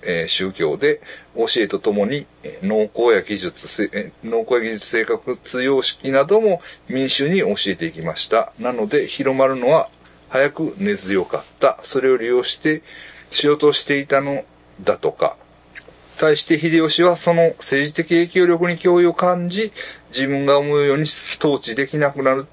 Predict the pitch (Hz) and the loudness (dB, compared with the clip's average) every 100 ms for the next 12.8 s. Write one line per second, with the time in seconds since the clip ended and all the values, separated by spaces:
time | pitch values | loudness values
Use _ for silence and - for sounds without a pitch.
0 | - 190 175 - - 190 - 110 95 - | 2 2 2 -2 0 0 0 -2 -2 -8
1 | - 85 - 170 180 - - - - - | -8 -4 -2 0 0 -2 -8 -16 -10 -8
2 | - - - - - - - 160 175 165 | -10 -14 -20 -18 -20 -20 -2 4 6 4
3 | 156 139 139 131 139 131 - 131 127 147 | 0 2 2 4 2 2 2 4 6 6
4 | 180 - _ _ 123 135 127 131 117 - | 4 2 _ _ -8 -4 -2 -2 0 -2
5 | - 123 123 123 123 123 110 104 110 104 | 0 -2 -4 0 2 2 0 0 -2 -2
6 | 104 131 - 104 107 - 131 117 117 98 | -2 -2 -4 -2 -2 -2 -4 -4 -2 -4
7 | 87 - 110 104 - 113 131 156 - - | -6 -8 -4 -4 -4 -4 -2 -4 -4 -18
8 | - - - - 143 180 - - 110 113 | -18 -12 -6 -2 0 0 0 0 2 -2
9 | - 151 131 95 82 76 71 82 - - | 2 4 4 2 -4 -8 -6 -4 -4 -6
10 | - _ _ _ _ _ _ _ _ - | -10 _ _ _ _ _ _ _ _ -20
11 | - - 117 151 - - 120 - 143 147 | -10 -2 2 4 2 -2 -4 0 2 4
12 | 165 143 113 147 120 123 135 - | 2 0 -2 -4 -4 -4 -2 -2